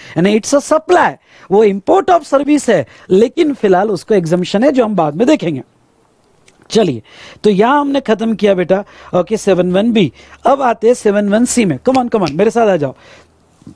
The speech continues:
यहाँ पे सेवन वन सी में supply of goods or services without consideration,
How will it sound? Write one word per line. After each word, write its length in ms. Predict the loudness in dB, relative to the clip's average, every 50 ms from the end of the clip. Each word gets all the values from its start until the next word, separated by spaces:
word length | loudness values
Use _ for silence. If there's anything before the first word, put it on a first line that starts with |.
| _ _ _ _
यहाँ 200 | 2 2 2 2
पे 140 | 0 -2 -6
सेवन 360 | -2 0 0 2 2 0 0 -2
वन 100 | -2 -2
सी 180 | -2 0 0
में 120 | 0 0 -2 -4 _ _ _ -20 -20 -20 -16 -8
supply 460 | -2 -2 -2 -2 0 0 2 2 2
of 120 | 0 -2 -2
goods 280 | -2 -2 -2 0 0
or 100 | 0 0 0
services 580 | -2 -2 0 0 0 0 0 0 0 0 -2
without 380 | -2 0 2 2 2 0 0 -2 -4
consideration, 640 | -4 -2 -4 -4 -2 0 0 0 0 -2 -4 -4